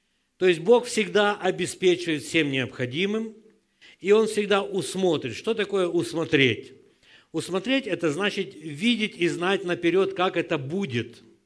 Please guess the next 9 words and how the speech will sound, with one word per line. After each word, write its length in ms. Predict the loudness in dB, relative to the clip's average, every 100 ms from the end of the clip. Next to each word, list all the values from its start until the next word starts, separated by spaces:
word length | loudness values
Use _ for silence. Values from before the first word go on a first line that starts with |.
| _ _ _ _ _ _ _ _ _ _
Мы 120 | 2
как, 320 | 4 2 2 -8
э, 440 | -8 -2 -2 -2 -8 -20 -6
как 260 | -6 -4
просто 340 | 2 2 2 0
люди, 500 | 2 2 2 2 0
мы 180 | 0
должны 520 | -2 -2 0 -2 -4 -6 -14 -14
усматривать, 880 | -10 -10 -4 0 0 2 2 2 0